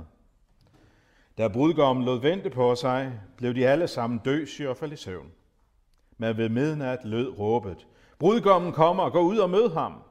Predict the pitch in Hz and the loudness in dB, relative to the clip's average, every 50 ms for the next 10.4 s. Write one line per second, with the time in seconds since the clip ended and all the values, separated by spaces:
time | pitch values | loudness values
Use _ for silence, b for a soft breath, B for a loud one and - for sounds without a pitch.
0 | _ _ _ _ _ _ _ _ _ _ _ _ _ _ _ _ _ _ _ _ | _ _ _ _ _ _ _ _ _ _ _ _ _ _ _ _ _ _ _ _
1 | _ _ _ _ _ _ _ _ _ _ _ _ 120 107 101 98 101 107 107 104 | _ _ _ _ _ _ _ _ _ _ _ _ -10 -8 -6 -6 -6 -4 -4 -4
2 | 98 95 92 98 95 - - 107 107 110 110 107 101 95 92 90 90 107 107 98 | -4 -4 -4 -6 -10 -10 -8 -6 -6 -6 -6 -6 -6 -8 -8 -8 -6 -6 -4 -2
3 | 98 98 92 101 101 95 101 104 104 110 107 101 - - 82 62 60 - - _ | -4 -4 -4 -6 -6 -6 -6 -6 -8 -8 -8 -8 -10 -12 -14 -14 -14 -18 -20 _
4 | _ _ _ _ _ _ _ b b b b b b b b b b 101 104 98 | _ _ _ _ _ _ _ b b b b b b b b b b -10 -8 -2
5 | - 113 117 120 120 120 120 107 - 123 123 123 117 123 107 113 98 98 110 113 | 2 4 4 4 4 2 -2 0 0 2 2 2 0 -2 -6 -8 -4 -2 -2 -2
6 | 117 113 - 165 170 151 135 127 127 131 135 135 127 120 117 123 123 139 135 123 | -2 -2 -4 -4 -2 -2 -2 -2 -4 -6 -6 -4 -4 -4 -4 -4 -6 -6 -8 -6
7 | 131 120 127 143 160 160 135 110 123 107 113 131 139 123 113 117 135 170 160 135 | -6 -4 -4 -4 -4 -6 -6 -6 -4 -2 0 0 2 2 0 -2 -2 -4 -8 -10
8 | 110 87 73 101 127 151 165 - - _ _ _ _ _ _ _ _ _ _ _ | -12 -12 -12 -10 -10 -12 -12 -14 -18 _ _ _ _ _ _ _ _ _ _ _
9 | _ _ _ _ _ _ _ _ - 95 95 80 95 107 117 127 - - 113 110 | _ _ _ _ _ _ _ _ -14 -14 -12 -8 -6 -4 -4 -4 -4 -4 -4 -4
10 | 117 113 101 104 117 139 131 | -4 -4 -6 -6 -8 -8 -10